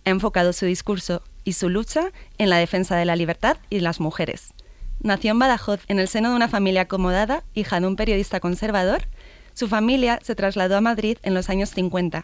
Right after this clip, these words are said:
y por deseo de su madre, a la que no habían dejado estudiar, ingresó en la Universidad de Derecho. Y así, de estar trece años en un colegio de monjas de Extremadura, pasó a matricularse en Derecho en la Universidad de Madrid y poco a poco a involucrarse en el movido panorama político de la época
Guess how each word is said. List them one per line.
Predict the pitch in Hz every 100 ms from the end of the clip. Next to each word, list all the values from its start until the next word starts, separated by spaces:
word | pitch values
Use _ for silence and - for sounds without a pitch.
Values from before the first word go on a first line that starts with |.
| -
y | 214
por | 190 185
deseo | 185 208
de | 214
su | -
madre, | 220 185 165 160
a | 196
la | 180
que | 185
no | 185
habían | 208 220
dejado | 226 226 214
estudiar, | - 233 208 185 -
ingresó | 208 196 180 214
en | 214
la |
Universidad | 233 190 - 170 175
de | 185
Derecho. | 151 147 - - -
Y |
así, | 185 - 269 294 - - -
de | 196
estar | 185 202 -
trece | 247 254
años | 247 196 196
en |
un | 185
colegio | 190 214 226 180
de | 170
monjas | 175 185 208
de | 226
Extremadura, | - 233 214 233 214 311 -
pasó | 214 202 220
a |
matricularse | 240 254 247 233 208 -
en | 196
Derecho | 185 214 - 339 -
en | 233 196
la |
Universidad | 185 175 180 185 185
de | 220
Madrid | 175 170 165
y | 208
poco | - 226 277
a | 277
poco | 277 330 466 -
a | 220
involucrarse | 196 190 190 202 -
en | 233
el | 202
movido | 185 202 240
panorama | 240 214 196 185 170
político | 180 180 - 220
de | 226 180
la | 170
época | 190 262 320